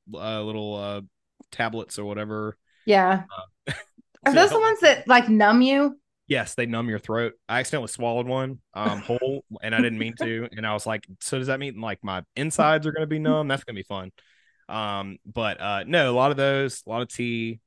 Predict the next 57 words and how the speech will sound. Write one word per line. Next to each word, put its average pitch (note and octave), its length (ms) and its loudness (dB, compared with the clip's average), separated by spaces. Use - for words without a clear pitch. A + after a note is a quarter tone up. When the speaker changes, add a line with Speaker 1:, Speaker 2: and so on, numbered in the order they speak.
Speaker 1:
You G#2 140 -8
know, G2+ 100 -4
I'm G#2 120 -4
not A#2 180 -4
one A2 140 -4
to G#2 40 -8
go G#2+ 120 -4
to G#2 80 -4
the G2 80 -6
doctor, G2 560 -6
like, G2+ 160 -6
when G2+ 100 -8
I'm G2+ 80 -10
sick G#2+ 300 -6
every, G2+ 180 -8
every G2+ 180 -8
time. G2+ 300 -10
So G2 160 -10
I F#2+ 80 -6
just F#2+ 180 -14
kinda, G2 180 -10
like, F2+ 300 -8
I'll, G2 400 -4
I'll G2 140 -6
just G2 160 -16
fight G2 240 -8
through F2+ 240 -10
it, - 160 -14
and D#3+ 80 -2
I'm F#3+ 100 -2
good. D#3 260 -4
Coming C#3 240 -6
back, C3 320 -2
my A2 80 -12
voice B2+ 240 -4
is A#2 80 -12
coming A#2+ 200 -8
back. A#2 320 -4
Um, F2+ 500 -10
and G#2 80 -8
now A#2+ 120 2
we're D3 80 2
doing D#3+ 240 0
this. B2+ 480 -6
Speaker 2:
Yes, G#3+ 320 0
Speaker 1:
So - 160 -2
Speaker 2:
so - 20 4
we're G#3 160 2
Speaker 1:
that's G#3 120 2
fun. G#3+ 80 2
Speaker 2:
here. G#3 420 2
Speaker 1:
And G#2+ 120 -6
James A2 200 0
Speaker 2:
I'm A3 80 6
Speaker 1:
is A3 60 4
Speaker 2:
like, G3+ 120 4
Speaker 1:
not D3+ 80 -2